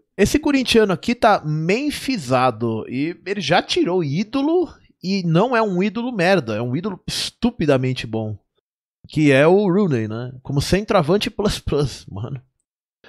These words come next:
E aí tem evolução do Serge Gnabry, do Joelinton, Hudson Odoi, o Kim Min-jae, o Gusto na lateral e tem o Dudek, Hero.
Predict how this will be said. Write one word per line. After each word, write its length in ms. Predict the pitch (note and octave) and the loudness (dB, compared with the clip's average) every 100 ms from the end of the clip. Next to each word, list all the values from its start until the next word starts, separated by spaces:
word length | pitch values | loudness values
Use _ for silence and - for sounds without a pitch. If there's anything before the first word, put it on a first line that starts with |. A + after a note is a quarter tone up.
| - _ | -20 _
E 140 | C3+ | -4
aí 260 | C#3 C#3 F#3 | 0 0 -2
tem 320 | - F#3 E3 | -2 -4 0
evolução 580 | E3+ D#3+ G#3+ G3+ - E3+ | 0 2 0 0 0 -2
do 80 | D#3 | -2
Serge 340 | - F3 F3 | -2 0 0
Gnabry, 540 | D3 E3+ A#3+ C#4 C#4+ D#4 D4+ _ _ | -2 -2 -2 -2 -6 -10 -14 _ _
do 220 | B2 B2+ | -8 -4
Joelinton, 880 | C#3 C#3+ C#3+ G3 A#3 A#3 A#3 A#3+ B3 _ _ | 0 2 2 2 0 -2 -2 -2 -6 _ _
Hudson 400 | F#3+ A#3+ - F#3 | -2 -2 0 -2
Odoi, 600 | D#3 B2 A#2+ E3+ C4 D4+ D4+ | 0 0 2 2 0 -4 -10
o 240 | D3 D3 C#3 | -4 -2 -2
Kim 260 | - A#3 | -6 -8
Min-jae, 680 | A3 F3 B2 C#3 F#3 C#4+ D4+ - _ | -6 -4 2 4 4 0 -6 -18 _
o 120 | D3 | -10
Gusto 500 | B2 C#3+ C#4 - B3 | -8 -6 -4 -6 -8
na 100 | G3 | -6
lateral 440 | F3+ F3 D#3 E3 | -6 -4 0 0
e 40 | A3 | 0
tem 140 | A3 | -4
o 60 | G#3+ | -8
Dudek, 720 | E3+ A#3+ E3+ D#3+ D#3+ A#2+ - - | -8 -6 -2 -4 -4 -14 -14 -8
Hero. 440 | A#2 B2 A2 - | -4 -4 -6 -12